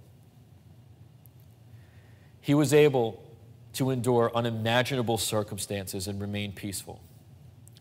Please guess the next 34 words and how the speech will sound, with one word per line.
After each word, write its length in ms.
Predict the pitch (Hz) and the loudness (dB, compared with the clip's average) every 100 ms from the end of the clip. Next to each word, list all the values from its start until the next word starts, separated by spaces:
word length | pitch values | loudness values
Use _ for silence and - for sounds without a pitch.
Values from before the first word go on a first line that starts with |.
| - - - - | -20 -20 -20 -6
And 140 | 123 | 2
it's 140 | 147 - | 2 2
because 460 | 185 165 160 107 | -2 2 2 0
the 80 | 117 | -4
peace 360 | - - 160 - | -8 -8 -6 -6
of 160 | 127 | -4
God 240 | 135 139 135 | 2 2 2
that 140 | 123 | -6
he 420 | - - 143 139 135 - - | -8 -6 -4 -6 -8 -16 -20
has, 500 | - 170 135 - - - - - | -6 -2 -2 -4 -12 -14 -20 -18
had, 340 | - 151 90 - - - - | -2 -2 -2 -8 -18 -20 -10
the 80 | 120 | -4
peace 220 | 175 156 | -4 -4
of 100 | 147 | 0
God 220 | 143 135 | 2 2
that 100 | 135 | 0
he 120 | 123 | -4
lived 300 | 131 147 139 | -2 -2 -4
in, 120 | 92 87 - - - - - - - - - | -10 -16 -20 -20 -20 -20 -20 -20 -20 -20 -16
it 60 | |
guards 200 | 92 87 | -10 -8
our 60 | 80 | 0
hearts 460 | 117 160 - - - - - - 107 | 2 2 -2 -10 -10 -16 -18 -12 -8
and 100 | 101 | -8
it 120 | 101 | -4
guards 480 | 98 92 92 - - - - - | -2 -2 -6 -12 -16 -20 -20 -14
our 120 | 95 | -10
mind. 280 | 92 85 78 - - - - - - - - - | -8 -10 -12 -18 -20 -20 -20 -20 -20 -20 -20 -4
So 120 | 190 | 4
now 160 | 190 190 | 6 6
let 120 | 208 | 6
me 100 | 196 | 6
ask 280 | 185 185 | 4 4
you, 120 | 143 | -2